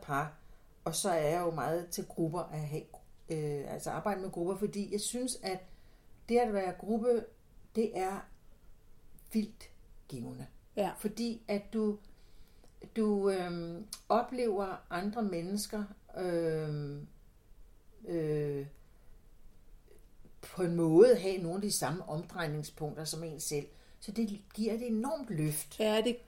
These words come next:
Speaker 2: det giver
Speaker 1: Altså,
Speaker 2: mening.
Speaker 1: det giver virkelig et løft, øh, fordi at når man så ser, "Ej, men i dag er der en, der har taget det der skridt, og når du kan, så kan jeg jo også." Altså,
Speaker 2: Ja.
Speaker 1: det giver så meget mod.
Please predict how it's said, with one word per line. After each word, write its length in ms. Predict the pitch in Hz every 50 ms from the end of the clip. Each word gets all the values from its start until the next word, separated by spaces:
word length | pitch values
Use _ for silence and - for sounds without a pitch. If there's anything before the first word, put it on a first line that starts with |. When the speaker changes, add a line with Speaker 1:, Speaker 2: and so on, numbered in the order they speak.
| - -
Speaker 2:
det 120 | 233 226
giver 120 | 208 220 208
Speaker 1:
Altså, 140 | 196 226 226
Speaker 2:
mening. 200 | 180 180 262 226
Speaker 1:
det 80 | -
giver 140 | 233 262 285 277 247 233 220 - -
virkelig 340 | - 311 285 285 - 294 277
et 80 | 233 202
løft, 280 | 202 226 262 247 - - - - - - - - - -
øh, 380 | 226 233 220 214 208 202 202 190
fordi 480 | - - 226 214 - 240 240 233 - - - - -
at 200 | 208 202 208 -
når 100 | 214 214
man 140 | 214 220
så 160 | 208 - 247 240
ser, 260 | - - 277 269 254 240 233 - - - - - -
"Ej, 80 | 220 262
men 220 | 277 262 254 226 214
i 60 | 208
dag 260 | - 214 220 233 -
er 80 | 214 220
der 80 | 214
en, 200 | 196 202 196 -
der 60 | 214
har 80 | 202 190
taget 260 | 190 - 185 196 196
det 140 | 196 208 185
der 100 | 196 185
skridt, 300 | 185 - - - 175 180
og 80 | 190 185
når 120 | 180 170
du 140 | 170 214 220
kan, 220 | 214 214 202 180
så 100 | - 196 185
kan 160 | - 180 175
jeg 100 | 151 143
jo 140 | 151 143 135
også." 180 | 131 147 -
Altså, 160 | - 202 208
Speaker 2:
Ja. 60 | 214 196
Speaker 1:
det 100 | 160 151
giver 120 | - 294 302
så 120 | - 330
meget 260 | 269 262 262 277 277
mod. 240 | 285 311 359 370 -